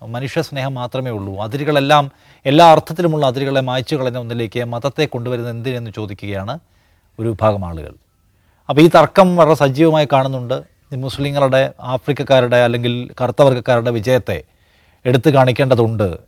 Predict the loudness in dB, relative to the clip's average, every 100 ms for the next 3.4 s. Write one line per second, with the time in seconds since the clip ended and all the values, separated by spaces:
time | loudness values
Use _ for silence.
0 | _ -6 -2 -2 0 -2 2 4 4 6
1 | 6 6 4 2 4 2 2 2 2 2
2 | 0 -4 -4 -6 -6 -4 0 0 0 -4
3 | -4 -6 -6 -8